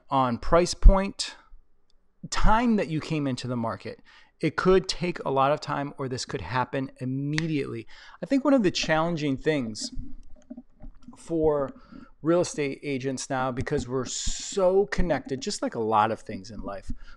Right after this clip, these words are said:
we're so connected. You might be selling real estate in a very small town in the Midwest, and then you see people selling real estate in larger metro areas on the West Coast,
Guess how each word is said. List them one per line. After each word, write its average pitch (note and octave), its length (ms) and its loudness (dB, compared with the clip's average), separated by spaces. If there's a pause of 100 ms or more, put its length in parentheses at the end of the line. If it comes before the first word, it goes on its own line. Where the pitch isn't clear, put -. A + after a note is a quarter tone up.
(120)
we're D3+ 140 -2
so F3+ 480 -2
connected. D3+ 640 -4
You D#3 80 -4
might F3+ 220 -2
be D#3 100 -4
selling C#3+ 880 -4 (680)
real E3 160 4
estate D3 340 -2
in C#3+ 100 -8
a C3+ 40 -4
very C3 260 0
small C3 460 0
town B2 500 -6
in B2+ 240 -6
the B2 60 -4
Midwest, A2+ 760 -6 (560)
and C3+ 400 -4
then D3 200 -4
you C#3+ 100 -6
see C#3 300 -8
people C#3+ 320 -6
selling C#3+ 320 0
real C3 180 0
estate A#2+ 580 -6 (880)
in B2+ 300 -2 (140)
larger C3+ 920 2
metro C#3+ 420 -2
areas C3 500 -2
on B2+ 140 -6
the B2 100 -6
West A#2+ 320 -6
Coast, - 580 -10